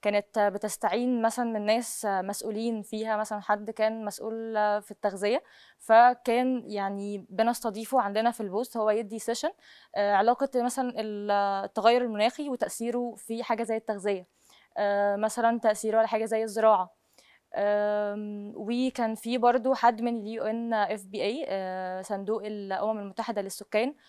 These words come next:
برضو كان وقتها كان في، آه، سيشن عن تأثر، آه، الجندر بالت-، بالتغير المناخي،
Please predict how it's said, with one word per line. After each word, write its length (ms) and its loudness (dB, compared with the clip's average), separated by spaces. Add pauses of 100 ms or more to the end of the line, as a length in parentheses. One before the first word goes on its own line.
(180)
برضو 260 2
كان 200 2
وقتها 260 -2
كان 160 -6
في، 460 -8
آه، 300 -2
سيشن 560 -6
عن 680 -6
تأثر، 440 -6 (140)
آه، 320 -6
الجندر 420 -4
بالت-، 240 -10
بالتغير 560 -6
المناخي، 460 -6